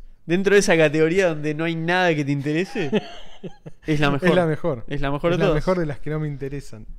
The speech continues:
Speaker 1: Sí.
Speaker 2: <laughs>
Speaker 1: Es algo. Existe también.
Speaker 2: Sí, obvio.
Speaker 1: Existe.
Speaker 2: Obvio. Es cien por ciento, boludo.
Speaker 1: Y es data que te sirve.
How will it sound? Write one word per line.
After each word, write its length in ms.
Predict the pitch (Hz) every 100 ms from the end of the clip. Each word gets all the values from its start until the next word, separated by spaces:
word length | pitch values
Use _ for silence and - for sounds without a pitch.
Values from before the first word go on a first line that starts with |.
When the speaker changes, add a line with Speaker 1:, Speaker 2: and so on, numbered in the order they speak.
| -
Speaker 1:
Sí. 320 | - 160 156 - - - - -
Speaker 2:
<laughs> 400 | 185 175 - 160 -
Speaker 1:
Es 220 | 160 196
algo. 280 | 202 160 123 - - - 151 - - -
Existe 460 | 147 233 240 151
también. 380 | 139 139 135 117 - - - -
Speaker 2:
Sí, 320 | 147 180 160
obvio. 420 | 180 220 110 104 - -
Speaker 1:
Existe. 200 | 156 185
Speaker 2:
Obvio. 140 | 147
Es 180 | 123 120
cien 180 | - 165
por 140 | 131
ciento, 360 | - - 143 92 80
boludo. 300 | 110 98 - -
Speaker 1:
Y 140 | 131
es 60 | 156
data 300 | 175 185 180
que 120 | 135
te 180 | 127 147
sirve. 420 | - 196 151 135